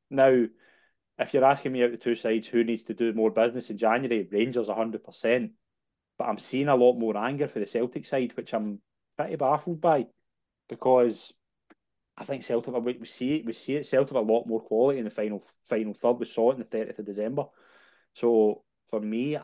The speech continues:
I just think right now, I think there's two very different mindsets. I think Rangers are looking to be the simple mindset. I think Celtic are looking for, for more than what, maybe ideas of other stations are wrong term, but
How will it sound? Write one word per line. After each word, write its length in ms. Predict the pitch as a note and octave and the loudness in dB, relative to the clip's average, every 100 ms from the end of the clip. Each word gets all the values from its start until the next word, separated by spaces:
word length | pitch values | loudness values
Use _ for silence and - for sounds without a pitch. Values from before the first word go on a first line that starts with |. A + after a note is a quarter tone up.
| - | -8
I 180 | A#2 A#2+ | -10 -8
just 220 | B2+ - | -10 -2
think 180 | B2 A#2 | -2 -2
right 180 | A2 A2+ | -4 -2
now, 200 | A2 A2+ | -2 -2
I 40 | |
think 200 | - B2 | -4 -6
there's 100 | A#2 | -6
two 220 | - B2+ | 0 2
very 200 | A#2 A2 | 2 2
different 380 | A2 A2 A#2 A2 | 0 -2 -4 -4
mindsets. 460 | G#2+ A#2 B2+ A#2 A#2 | -4 -2 -2 -2 -2
I 40 | |
think 220 | B2+ B2 | -4 -2
Rangers 220 | A2+ A2+ | -4 -4
are 60 | G#2 | -4
looking 360 | A2 A2 A2+ G#2+ | -4 -6 -8 -8
to 100 | G#2 | -6
be 420 | A2+ A2+ A2 - _ _ _ _ _ | -2 -2 -4 -8 _ _ _ _ _
the 80 | A2+ | -10
simple 360 | - B2 B2+ C3 | -2 -2 -2 -4
mindset. 280 | B2+ B2 A#2+ | -4 -4 -4
I 40 | |
think 200 | C3+ B2 | -2 -2
Celtic 340 | - A2+ A#2+ | -2 -2 -2
are 40 | A#2 | -4
looking 280 | A2+ - G#2+ | -4 -4 -4
for, 240 | G#2+ G#2 - | -2 -2 -4
for 140 | - | -2
more 240 | A2 A2+ A#2+ | 0 2 2
than 120 | A2+ | 2
what, 220 | A2+ A2 - - - | 0 -2 -6 -20 -20
maybe 340 | - D3 D3 | -6 0 4
ideas 360 | B2+ B2+ B2+ A#2+ | 4 4 2 2
of 120 | A2+ | 0
other 140 | A2 | -2
stations 360 | G#2+ A#2+ A2+ A2+ | -2 -4 -4 -2
are 80 | A2 | -2
wrong 220 | A2+ A2 | -2 -2
term, 360 | A#2+ B2+ B2+ A#2+ | 0 2 2 2
but 280 | A2+ A2 | 2 2